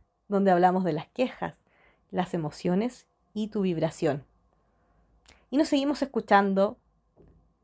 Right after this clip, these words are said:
como siempre, cosas buenas, acá en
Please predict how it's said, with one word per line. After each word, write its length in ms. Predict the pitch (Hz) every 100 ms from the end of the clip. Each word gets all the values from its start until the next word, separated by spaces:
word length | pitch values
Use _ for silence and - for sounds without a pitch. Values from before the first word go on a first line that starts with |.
| _
como 260 | - 269
siempre, 460 | - - 190 190 170
cosas 280 | 147 - 156
buenas, 480 | 208 320 233 185 -
acá 500 | - 208 277 277 208 -
en 240 | 226 220